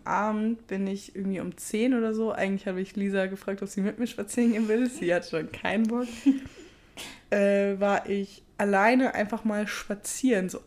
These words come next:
Speaker 1: abends. Und es war
Speaker 2: Mhm.
Speaker 1: irgendwie
Speaker 2: Sau
Speaker 1: war es
Speaker 2: schön, oder?
Speaker 1: sau schön. Dann hab ich auch so, ich hatte am Anfang noch so Musik auf dem Ohr, noch einen Podcast, dann hab ich das irgendwann ausgemacht. Und dann einfach so für mich. Und das
Speaker 2: Mhm.
Speaker 1: war richtig nice.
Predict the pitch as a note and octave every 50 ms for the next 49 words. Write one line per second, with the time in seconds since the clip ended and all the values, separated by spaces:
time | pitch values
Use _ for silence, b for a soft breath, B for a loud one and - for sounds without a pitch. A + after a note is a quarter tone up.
0 | - - G#3 G#3+ A3 G#3 F#3 F3 F3 F3 F3 - - - - - G3 G#3+ G#3 G#3
1 | A3+ A3 A3 A3+ F#3 G#3+ A#3 A#3+ A#3+ A#3 A3 A3+ A3+ A3+ A3+ A3+ A3+ A#3 - -
2 | _ _ _ - - G#3+ G#3 G3+ G3+ G#3+ - C4 B3+ A#3 A3+ A3 G#3+ G#3+ A3 G3+
3 | G3+ G#3 A3 - - - A3 A3 A#3 A#3 A#3 B B B B - A3+ G#3+ G#3 G#3
4 | G3+ A3 G#3+ - - - G3 G3 G3 - - F#3+ F#3+ F#3+ F#3+ F#3+ - - - -
5 | - - - - - - G#3+ G#3 - G3+ - - G3+ G3 G#3+ G3 F#3 F#3 F#3 -
6 | - F#3+ F#3 F3+ F3+ F3+ G#3 A3+ A3+ - G#3+ A3 G#3+ F3+ F#3+ G3 F3+ E3+ E3+ F3+
7 | - - A3+ A3 - - - - A3+ A3 G#3+ - F#3+ F#3+ G3 F#3 G3 F#3+ - -
8 | - F3+ - - - G3 A3 A3 - - B3 B3 A#3+ A#3 A#3+ B3 B3 B3+ B B
9 | B B B B B B - - G#3+ G3+ - - - G3+ G3 A3+ G#3+ - - G#3
10 | G3 - - - G3+ G3 G3 F#3 F#3 F#3 F#3+ - - - - - - B3 A3+ A#3
11 | A#3+ A3+ A3+ A#3+ A3 F#3+ F#3+ G3 - - G#3+ - - - G3 F#3+ F#3 F3+ F3 E3+
12 | E3+ F3 G3 A3 - - b